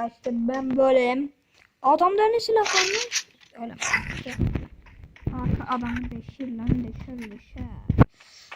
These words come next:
Bu silah da güzel ha arkadaşlar, kötü değil. Ben şimdi biraz adam haklamaya gidelim. Bak şu üst tarafta da biraz adam var. Ne oluyor? Yani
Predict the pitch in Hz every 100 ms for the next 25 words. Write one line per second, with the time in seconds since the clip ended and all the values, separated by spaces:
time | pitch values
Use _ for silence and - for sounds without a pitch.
0 | - - - - - 381 - 480 494 392
1 | 285 269 269 294 302 302 302 277 254 277
2 | 247 302 294 277 240 - _ _ - -
3 | 262 285 269 277 269 269 - - - 269
4 | 277 277 269 - 269 269 262 247 254 247
5 | 262 - 277 262 269 247 240 247 240 226
6 | 240 240 226 226 226 208 - _ - -
7 | _ - - _ - - - - - -
8 | - _ - - - - _ 254 247 262
9 | 262 262 277 302 _ - - _ - -
10 | - - _ - - _ - _ - -
11 | _ - - - - - - - _ -
12 | - 392